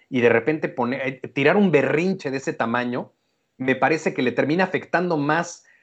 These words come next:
Cubs mentalmente el berrinche de Moisés Alou que realmente lo que pudiera haber intervenido Steve Bartman o quien sea, ¿no? O sea, cualquier, eh, cualquiera de esas manos que pudo haber tocado esa pelota, ¿no? Entonces, creo que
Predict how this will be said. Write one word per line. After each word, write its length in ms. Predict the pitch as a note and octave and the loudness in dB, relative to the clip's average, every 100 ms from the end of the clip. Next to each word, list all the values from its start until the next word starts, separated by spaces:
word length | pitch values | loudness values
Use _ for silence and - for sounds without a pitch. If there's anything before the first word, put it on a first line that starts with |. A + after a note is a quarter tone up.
| _ C3 B2 B2 _ - - | _ 0 0 -2 _ -16 -6
Cubs 520 | - D#3+ D3 - - _ | 2 2 2 -8 -20 _
mentalmente 840 | C3 B2+ B2 E3 F3 E3+ E3 - C#3 | -6 -6 -2 -2 0 -4 -6 -4 -2
el 100 | B2+ | 0
berrinche 520 | C3 D3 A3+ B3+ F#3+ | 0 2 0 2 2
de 80 | B2+ | 2
Moisés 400 | B2 B2 E3 D#3+ | 0 -2 0 0
Alou 360 | C#3+ E3 - _ _ _ _ | 2 -2 -4 _ _ _ _
que 120 | - | -2
realmente 440 | C3 D3+ D#3+ D3+ D#3+ | 2 2 2 -2 -2
lo 140 | B2 | -2
que 100 | B2 | -4
pudiera 320 | A#2+ A#2+ D#3 | -6 0 2
haber 340 | D3+ C#3+ D3+ - _ _ | 4 2 -2 -10 _ _
intervenido 680 | C3 B2 B2 B2 C#3 D#3+ D#3 | -6 0 2 2 4 4 2
Steve 260 | - G#3 | -2 0
Bartman 340 | F#3 F3+ A3 A#3+ | 2 2 0 -2
o 120 | C#3 | -4
quien 240 | - A#2+ A2+ | -4 -6 -4
sea, 360 | - A3+ G#2+ | -4 -2 -2
¿no? 160 | G2 C#3 | -4 -6
O 80 | A#2+ | -2
sea, 180 | B2 A#2 | -2 -2
cualquier, 540 | A2+ A2+ E3 E3 - _ _ _ _ | -4 0 2 2 -2 _ _ _ _
eh, 180 | C3 A#2+ | -2 2
cualquiera 400 | C#3+ C3+ G3 G#3+ | 0 2 4 4
de 280 | E3+ - _ _ _ - | 2 -4 _ _ _ -8
esas 280 | - - C#3+ | -4 -2 0
manos 280 | E3+ F3+ - | 0 -2 -4
que 80 | B2 | -2
pudo 180 | D#3+ | 2
haber 180 | C#3+ D3+ | 2 2
tocado 500 | A#2+ G#2+ C3+ C3 A2+ | -2 -2 0 0 -2
esa 220 | B2 B2 A2+ | -4 -6 -2
pelota, 360 | A#2 C3+ F#2 | 0 0 -4
¿no? 100 | F#2 | -8
Entonces, 540 | A2 B2+ A#2+ C3 - _ - _ _ _ _ _ | -4 -2 0 -2 -2 _ -20 _ _ _ _ _
creo 180 | - G#3 | 4 4
que 380 | G#3 F3+ - | 6 4 2